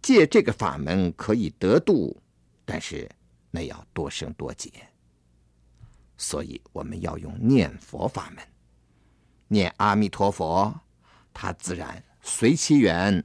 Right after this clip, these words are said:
而不染心。再者，念阿弥陀佛有佛力加被，是二力法门。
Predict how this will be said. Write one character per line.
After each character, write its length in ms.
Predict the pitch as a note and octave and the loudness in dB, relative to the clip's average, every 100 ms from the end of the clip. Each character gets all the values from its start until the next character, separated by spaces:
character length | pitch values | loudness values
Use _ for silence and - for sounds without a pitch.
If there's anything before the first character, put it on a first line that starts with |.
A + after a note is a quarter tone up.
| - | -4
而 120 | F2+ | -8
不 160 | - | -6
染 160 | F2+ - - | -8 -8 -12
心。 260 | - F#2 - _ _ _ _ _ _ - _ _ _ _ _ _ _ _ _ _ _ _ _ _ _ _ _ _ _ | -6 -6 -6 _ _ _ _ _ _ -20 _ _ _ _ _ _ _ _ _ _ _ _ _ _ _ _ _ _ _
再 240 | - G3+ C#3 | 0 2 2
者， 240 | F#2 D#2 - _ _ - | 0 -12 -18 _ _ -4
念 260 | E3+ F#3 - | 4 4 4
阿 120 | D3+ | 2
弥 140 | E3 D#3 | 2 2
陀 180 | - B2+ | 2 2
佛 240 | - G#2+ | 4 0
有 160 | G2 D2 | 0 -6
佛 400 | - - D#2+ B2 | -10 -8 -4 -2
力 200 | D#3+ F2 | -4 -8
加 260 | - - - | -10 -10 -12
被， 80 | - - _ | -20 -20 _
是 240 | - - - | -10 -8 -6
二 220 | - F3+ F#2+ | -2 0 0
力 240 | F2 D#2+ | -2 -4
法 260 | - - - | -6 -16 -18
门。 160 | - | -20